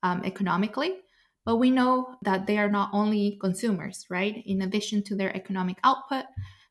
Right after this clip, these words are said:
there's almost five million Latino-owned businesses across the country.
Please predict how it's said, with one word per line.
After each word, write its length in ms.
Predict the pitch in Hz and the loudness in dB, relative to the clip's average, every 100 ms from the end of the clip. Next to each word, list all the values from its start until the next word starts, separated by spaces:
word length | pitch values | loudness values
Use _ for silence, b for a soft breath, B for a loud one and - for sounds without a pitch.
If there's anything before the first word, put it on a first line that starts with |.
| - | -2
there's 320 | 214 208 - | 0 0 0
almost 440 | 220 214 208 202 - | 2 4 2 0 0
five 200 | 220 214 | 2 4
million 500 | 202 208 226 247 254 | 2 2 2 0 -2
Latino-owned 640 | 190 - 208 202 190 190 | -2 0 0 2 0 0
businesses 580 | 190 185 214 - 262 262 - | -2 -2 -6 -4 -4 -4 -6
across 320 | 202 208 202 | -6 -4 -4
the 80 | 196 | -6
country. 540 | - 196 196 311 370 | -2 -4 -2 -6 -8